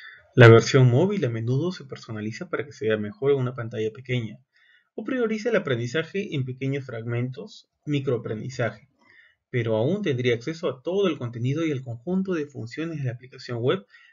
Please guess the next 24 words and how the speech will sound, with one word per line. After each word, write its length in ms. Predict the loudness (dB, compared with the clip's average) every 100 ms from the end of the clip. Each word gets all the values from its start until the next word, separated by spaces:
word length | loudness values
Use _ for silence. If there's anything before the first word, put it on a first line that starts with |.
| -4
a 80 | 0
la 180 | 0
que 140 | -2 -8
accede 480 | -8 -6 -2 -2 -2
desde 340 | -2 -2 -4
su 160 | -10 -12
computadora 560 | -14 -10 -8 -6 -6
portátil. 580 | -10 -12 -10 -10 -12 -20 _ _ -20 _ -4
Incluso 440 | -4 -2 -6 -2
podría 300 | 2 4 4
omitir 340 | 0 -4 -6
las 100 | -6
personalizaciones 840 | -8 -12 -14 -14 -16 -14 -10 -8 -6
móviles 440 | -4 -4 -6 -8
y 80 | -12
acceder 340 | -12 -8 -4
a 60 | -2
la 80 | -4
versión 360 | -6 -8 -6
de 80 | -6
escritorio, 520 | -8 -14 -14 -12 -14 _
la 120 | -6
versión 340 | -6 -8 -8
grande, 360 | -2 0 -2 -8